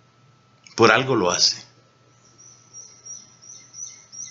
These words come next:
No se peca en vano, no se peca porque sí.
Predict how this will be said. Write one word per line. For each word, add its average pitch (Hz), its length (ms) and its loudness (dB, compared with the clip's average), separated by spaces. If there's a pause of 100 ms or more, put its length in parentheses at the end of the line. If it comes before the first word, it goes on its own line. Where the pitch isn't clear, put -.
(220)
No 127 120 6
se 165 160 6
peca 165 340 4
en 127 120 2
vano, 127 280 2
no 120 120 6
se 156 140 6
peca 156 340 0
porque - 300 0
sí. - 280 2